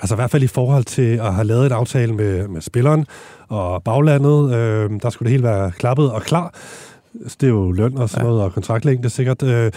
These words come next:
Speaker 1: og så, øh, er der også en, en klub, han, han repræsenterer, men vist nok på en kontrakt, der, der løber ud formentlig til sommer. I hvert fald på en kort kontrakt. Så den skulle, den skulle også være til at, at, at, ligesom,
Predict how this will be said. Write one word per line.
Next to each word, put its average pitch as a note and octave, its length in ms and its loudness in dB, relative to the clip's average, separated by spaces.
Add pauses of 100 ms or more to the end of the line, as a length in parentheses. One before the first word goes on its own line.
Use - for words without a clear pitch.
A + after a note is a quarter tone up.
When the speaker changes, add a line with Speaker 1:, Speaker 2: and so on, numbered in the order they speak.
(240)
Speaker 1:
og A2+ 120 -2
så, C#3 320 4
øh, B2 420 4
er C3 200 2
der B2+ 80 4
også A2+ 260 0
en, A#2 180 0
en A2 100 0
klub, D#3+ 240 0
han, B2+ 200 0
han A#2 240 -2
repræsenterer, A#2 560 0
men A#2+ 200 0
vist C#3+ 180 0
nok C3 180 0
på C3 160 0
en A#2 120 0
kontrakt, A2 400 -2
der, G#2+ 200 0
der G2 500 0 (200)
løber A2 220 0
ud A2 320 2
formentlig A#2+ 500 2
til G#2+ 180 -2
sommer. G#2+ 300 -2
I - 20 -2
hvert B2 120 0
fald A#2 100 -2
på B2+ 60 2
en A#2+ 80 2
kort B2+ 220 0
kontrakt. G#2+ 420 -2 (340)
Så A#2 100 -4
den G#2+ 100 -2
skulle, A#2 360 2
den A#2 140 0
skulle A#2+ 180 0
også A#2 120 -2
være B2 100 0
til - 140 -2
at, G2+ 540 0
at, - 760 -10
at, G#2 60 0
ligesom, G#2 240 0